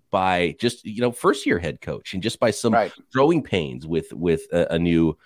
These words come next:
Speaker 1: a new regime in town there? And is, are the schemes not, like, Vic Fangio, like you mentioned, is a great <laughs> football coach. I mean, he's out of the league right now. He's gonna get, he's taking a year off. He's gonna get swooped up very quickly next year as a, as a top defensive coordinator and be paid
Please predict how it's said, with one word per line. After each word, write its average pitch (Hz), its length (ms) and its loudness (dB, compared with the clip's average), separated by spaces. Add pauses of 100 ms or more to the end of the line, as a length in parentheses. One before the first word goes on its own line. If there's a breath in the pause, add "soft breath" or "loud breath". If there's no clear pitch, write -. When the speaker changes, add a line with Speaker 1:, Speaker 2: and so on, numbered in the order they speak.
(220 soft breath)
Speaker 1:
a 92 60 2
new 107 160 6
regime 87 460 0
in 80 140 2
town 73 320 -4
there? 69 360 -4
And 78 300 -2
is, 80 280 -2
are 87 120 2
the 87 80 -2
schemes 101 320 -2
not, 101 200 0
like, 113 180 0
Vic 110 260 -4
Fangio, 127 540 0
like - 180 -10
you 131 60 -2
mentioned, 147 300 0
is - 40 -12
a 98 40 -14
great - 440 -6
<laughs> - 0 -
football - 400 0
coach. - 340 -8
I 101 40 -6
mean, 95 140 -2
he's 110 120 2
out 104 140 2
of 143 60 -6
the 120 60 -4
league 151 200 2
right 98 120 4
now. 95 140 2
He's 117 160 0
gonna 110 120 2
get, 98 140 0 (280 loud breath)
he's 113 140 -2
taking 123 200 2
a 135 60 6
year 139 220 6
off. 127 180 6 (320)
He's 107 100 -2
gonna 98 200 2 (140)
get 90 140 -4
swooped - 300 -2
up - 160 -4 (320)
very 85 300 -2
quickly 71 320 -10
next 73 280 -6
year 64 160 -6
as 67 200 -4
a, 62 220 -4
as - 140 -10
a - 60 -20
top - 340 -4
defensive - 360 -14
coordinator 71 420 0
and 67 100 -6
be 71 120 -16
paid 69 300 -8